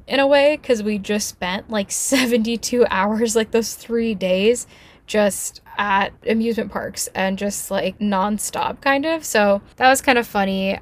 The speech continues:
I had been on rides every day at that point for, like, three days straight. So it was just funny to, like, be standing on still ground. <laughs> I hadn't noticed how much it took a toll on me, I guess, <laughs> till we were at the airport. So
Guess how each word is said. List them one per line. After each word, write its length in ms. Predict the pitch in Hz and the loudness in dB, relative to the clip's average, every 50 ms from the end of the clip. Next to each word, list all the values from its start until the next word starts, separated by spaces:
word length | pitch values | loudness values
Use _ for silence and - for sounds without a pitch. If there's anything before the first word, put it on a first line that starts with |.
| - | -4
I 200 | - 208 220 220 | 2 4 6 6
had 420 | 220 220 220 220 214 220 220 214 202 | 6 6 4 2 0 -2 -2 -2 -2
been 240 | - 240 262 269 269 | -2 0 0 0 0
on 280 | - 208 220 220 214 | 0 0 0 0 -2
rides 460 | 196 202 190 196 196 196 185 185 - - - | -2 0 0 2 2 2 0 -2 -6 -8 -6
every 360 | 190 190 190 220 226 220 208 | -6 -4 -2 -4 -4 -4 -4
day 340 | 185 - 190 190 202 208 202 | -6 -6 -6 -4 -4 -4 -6
at 140 | 196 190 | -6 -4
that 220 | - 175 - 190 - | -4 -4 -4 -4 -6
point 280 | - 190 190 - - | -8 -6 -6 -6 -8
for, 100 | - - | -8 -4
like, 160 | 190 196 196 - | -4 -4 -4 -6
three 300 | - - - 208 208 190 | -10 -10 -6 -4 -4 -2
days 220 | 196 190 196 196 | -2 -2 -2 -4
straight. 420 | - - - 190 196 202 - - | -6 -6 -6 -6 -4 -6 -6 -8
So 420 | - - - 202 190 185 190 202 196 - - | -10 -8 -4 -2 -2 -2 -2 -4 -6 -6 0
it 60 | - | 0
was 180 | 294 349 381 370 | 2 2 2 -2
just 200 | 359 302 - - | -2 -4 -2 0
funny 340 | 240 220 220 220 202 190 190 | 2 2 2 2 0 -2 -4
to, 160 | - - 214 | -4 -4 -2
like, 220 | 202 196 196 190 | 0 0 -2 -2
be 80 | - 208 | -4 -6
standing 360 | 208 - - 196 196 202 196 | -4 -2 0 0 0 0 -2
on 120 | 196 190 196 | -2 -2 -4
still 300 | 190 - - 190 185 185 | -4 -4 -4 -4 -4 -2
ground. 420 | - - 180 185 190 190 208 196 - | -4 -4 -4 -2 -2 -2 -2 -4 -4
<laughs> 40 | - | -4
I 60 | 220 - - - | -6 -6 -6 0
hadn't 380 | - 254 240 254 247 254 247 226 | 2 4 4 4 4 2 0 -2
noticed 320 | 214 208 214 214 214 - | -2 0 0 -2 -2 -2
how 80 | - 196 | -2 -2
much 160 | 190 196 - | -2 -2 -6
it 60 | 202 196 | -6 -8
took 100 | 220 196 | -6 -6
a 60 | 202 | -6
toll 180 | - - 190 185 | -4 -2 -2 -2
on 160 | 185 190 190 | 0 -2 -2
me, 140 | 190 190 196 | -2 -2 -2
I 60 | 190 | 0
guess, 280 | 196 214 233 226 - | 0 0 0 0 -2
<laughs> 120 | - - - | -4 -6 -2
till 240 | - 220 208 208 214 | 0 2 2 2 0
we 60 | 208 | -2
were 60 | 214 | -4
at 180 | 202 202 202 - | -4 -4 -6 -4
the 80 | 208 | -4
airport. 600 | 202 208 208 202 - 208 196 196 196 - - - | -2 -2 -4 -4 -4 -2 -2 -2 -2 -4 -10 -10
So 320 | - - 269 240 240 240 | 0 4 4 4 4 2